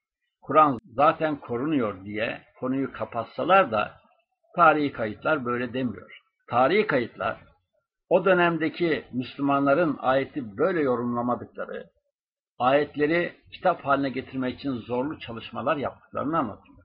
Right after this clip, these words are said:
İlmi sloganlıktan ve duygusallıktan ötede kavrayanlar tarihe çok iyi dikkat etmeleri gerekir. Değilse basma kalıp "Yok öyle bir şey" demek veya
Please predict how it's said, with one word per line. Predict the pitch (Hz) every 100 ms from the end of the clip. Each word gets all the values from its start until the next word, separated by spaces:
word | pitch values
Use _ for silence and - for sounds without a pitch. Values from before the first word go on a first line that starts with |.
| _ _ _
İlmi | 123 123 151 196 226 - _ _
sloganlıktan | - 143 131 131 131 127 - 139 110 92 -
ve | 117 113
duygusallıktan | 110 123 120 117 120 117 110 - 135 123 -
ötede | 110 170 165 -
kavrayanlar | 120 101 95 87 95 160 170 _ _
tarihe | - 131 135 156 147
çok | 196 160
iyi | 135 113
dikkat | 113 127
etmeleri | 117 120 110 113
gerekir. | 92 85 - _ - - _ _
Değilse | 104 117 175 170 113 95 - _ _
basma | 104 120 - 196 190
kalıp | 117 90 - _ _ _ _ _
"Yok | 139 190 156
öyle | 127 110
bir | 104
şey" | 98 104 92
demek | 110 170 185 -
veya | 117 127 117 -